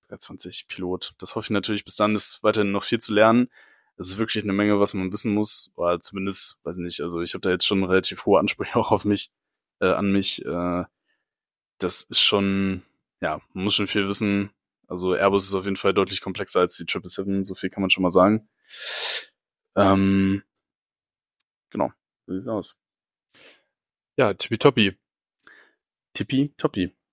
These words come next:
Speaker 2: Apropos Ägypten, äh, ich war bei den Pyramiden, hatte ich schon erzählt, und die Sphinx hab ich mir angeguckt, das war echt ganz cool.
Speaker 1: Sah auf den Fotos so ein bisschen unspektakulär aus.
Speaker 2: Ja,
Speaker 1: Sehr
Speaker 2: ist es
Speaker 1: klein.
Speaker 2: tatsächlich, ist es tatsächlich auch. Das ist ja mittlerweile am Stadtrand von Kairo. Äh,
Speaker 1: <laughs>
Speaker 2: Großraum
Speaker 1: Kannst du jetzt daneben so eine Mietwohnung kaufen, ne?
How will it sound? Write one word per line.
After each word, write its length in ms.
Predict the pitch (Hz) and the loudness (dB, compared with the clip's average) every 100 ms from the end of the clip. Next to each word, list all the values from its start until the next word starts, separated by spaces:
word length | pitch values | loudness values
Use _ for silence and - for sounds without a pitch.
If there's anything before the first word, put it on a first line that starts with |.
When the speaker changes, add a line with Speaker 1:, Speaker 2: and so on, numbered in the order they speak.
| _ | _
Speaker 2:
Apropos 420 | 120 - 117 123 113 | -2 0 4 6 8
Ägypten, 600 | 123 - 147 156 170 - _ _ - | 6 2 0 0 -4 -12 _ _ -6
äh, 300 | 107 107 101 | -2 2 2
ich 120 | 104 117 | 2 4
war 100 | 113 | 6
bei 100 | 107 | 6
den 120 | 101 | 4
Pyramiden, 540 | 101 101 107 139 143 _ _ _ _ | 0 0 2 0 -4 _ _ _ _
hatte 120 | 107 | -4
ich 40 | - | -2
schon 120 | 98 | -2
erzählt, 400 | 92 - 113 - | -2 0 0 -2
und 140 | 110 | -6
die 60 | 98 | 2
Sphinx 440 | - - 131 - | 2 4 2 2
hab 80 | 113 | -2
ich 60 | - | -4
mir 80 | |
angeguckt, 400 | 110 110 127 - | -8 -4 -4 -4
das 180 | - - | -10 -2
war 260 | 95 98 - | 2 2 2
echt 160 | - | -2
ganz 160 | 110 - - | -6 -8 0
cool. 200 | 113 143 _ _ _ _ | 0 0 _ _ _ _
Speaker 1:
Sah 160 | - 104 | -6 -4
auf 100 | 120 | -2
den 120 | 131 | -2
Fotos 360 | - - 175 165 | 0 2 4 6
so 60 | 156 | 6
ein 80 | |
bisschen 240 | 143 - 151 | 6 4 4
unspektakulär 640 | 165 110 - 95 92 90 | 2 -2 -2 -8 -6 -6
aus. 180 | 87 - | -4 -2
Speaker 2:
Ja, 300 | 101 113 113 | 4 6 6
Speaker 1:
Sehr 140 | 117 | 6
Speaker 2:
ist 60 | 131 | 4
es 60 | - | 4
Speaker 1:
klein. 160 | 135 | 2
Speaker 2:
tatsächlich, 240 | 104 - - | 2 -4 -4
ist 120 | - | -4
es 100 | - | -4
tatsächlich 320 | 98 98 95 | -6 -8 -6
auch. 120 | 92 101 | -6 -6
Das 160 | 101 | -6
ist 60 | - | -6
ja 80 | 104 | -6
mittlerweile 380 | 107 98 101 | -8 -4 -4
am 100 | 92 | -4
Stadtrand 480 | 98 - 113 110 107 | -6 -8 -8 -10 -10
von 160 | - 101 | -14 -16
Kairo. 500 | - 107 95 101 _ _ _ _ _ _ _ - | -6 -4 -2 -4 _ _ _ _ _ _ _ -8
Äh, 320 | 90 92 95 | -4 -2 0
Speaker 1:
<laughs> 40 | |
Speaker 2:
Großraum 300 | - 110 - 135 | 0 0 0 2
Speaker 1:
Kannst 180 | - | 6
du 40 | 131 | 6
jetzt 180 | 127 - | 8 6
daneben 280 | 127 131 | 6 6
so 100 | 123 | 4
eine 80 | 117 | 2
Mietwohnung 440 | 127 135 113 104 104 | 0 0 -2 -2 4
kaufen, 320 | 113 117 135 | 4 4 2
ne? 260 | 117 101 | 2 0